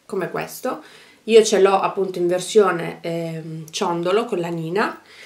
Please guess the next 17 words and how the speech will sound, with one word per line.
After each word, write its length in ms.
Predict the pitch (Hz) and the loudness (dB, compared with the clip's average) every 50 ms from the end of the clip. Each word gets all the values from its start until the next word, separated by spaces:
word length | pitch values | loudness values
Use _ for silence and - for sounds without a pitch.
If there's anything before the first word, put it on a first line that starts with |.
| - - - - _ | -20 -20 -20 -20 _
che 100 | - - | -4 -2
non 140 | 247 226 220 | 0 2 2
metto 240 | 226 226 220 226 233 | 2 2 2 2 2
neanche, 320 | 226 247 277 277 - 240 | 2 2 0 -2 -4 -6
cioè 140 | 247 214 190 | -6 -4 -4
non 120 | 180 190 202 | -2 0 0
metto 240 | 208 202 202 202 | 0 0 0 0
da, 540 | 170 175 170 170 165 165 165 165 170 170 180 185 | 2 2 4 4 2 2 2 2 0 0 -2 -4
da 240 | 180 180 180 190 180 | -6 -4 -2 -2 -2
diverso 400 | 175 190 196 - - - 208 185 | -2 0 0 -2 -2 -2 -4 -2
tempo, 380 | 185 180 156 151 165 160 180 | -2 -2 -2 -2 -4 -6 -6
perché 380 | 170 180 180 190 185 185 - 190 | -6 -6 -4 -4 -4 -2 0 2
ora 240 | 190 190 180 165 165 | 4 4 4 4 2
comunque 400 | - 196 196 202 202 202 190 175 | 0 0 0 0 0 0 -2 -4
sto 160 | 180 - 185 | -4 -4 -4
indossando 580 | 175 180 180 196 190 - 190 175 175 175 175 175 | -2 -2 -2 -2 -4 -2 -2 -2 0 0 0 2
da 340 | 170 170 165 165 - - | 2 4 2 2 0 -4